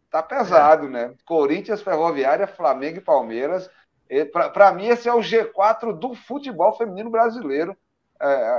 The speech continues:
Speaker 1: é, no, nos últimos anos, né? Às vezes aparece aqui o Inter, às vezes se destaca o, o Santos, o São Paulo, mas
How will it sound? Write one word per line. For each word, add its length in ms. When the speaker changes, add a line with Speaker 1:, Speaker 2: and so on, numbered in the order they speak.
Speaker 1:
é, 40
no, 240
nos 260
últimos 440
anos, 260
né? 160
Às 180
vezes 240
aparece 560
aqui 200
o 120
Inter, 580
às 160
vezes 260
se 100
destaca 500
o, 180
o 80
Santos, 800
o 80
São 320
Paulo, 280
mas 320